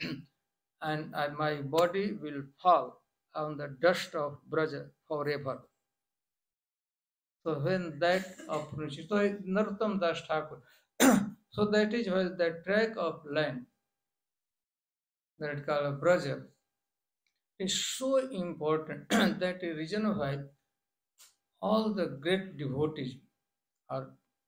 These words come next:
they, Acharya, they desire, they want to visit Vrindavan. Of course,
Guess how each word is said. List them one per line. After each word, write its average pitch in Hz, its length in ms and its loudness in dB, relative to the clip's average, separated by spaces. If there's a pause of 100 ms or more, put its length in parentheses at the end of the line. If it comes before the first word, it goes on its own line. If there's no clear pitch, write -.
(680)
they, 185 420 2 (180)
Acharya, 143 680 2 (500)
they 220 440 2 (380)
desire, 175 720 2 (200)
they 139 80 -4
want 185 340 2 (160)
to 139 320 -8
visit 214 440 2 (480)
Vrindavan. 151 640 -2 (840)
Of 151 260 4
course, 196 360 2